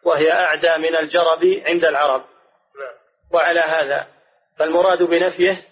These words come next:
Speaker 1: ما كان يعتقدونه من العدوى، وممن قال بهذا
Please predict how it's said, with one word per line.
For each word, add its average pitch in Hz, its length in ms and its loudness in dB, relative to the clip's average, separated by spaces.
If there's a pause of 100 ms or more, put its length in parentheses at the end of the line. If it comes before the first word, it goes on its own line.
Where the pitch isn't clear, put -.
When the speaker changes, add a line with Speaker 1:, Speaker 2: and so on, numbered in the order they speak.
(100)
Speaker 1:
ما 165 160 -2
كان 180 260 -2
يعتقدونه 170 1000 0
من 165 160 0
العدوى، 147 500 -4 (1000)
وممن 170 340 2
قال 170 280 0
بهذا 175 600 -2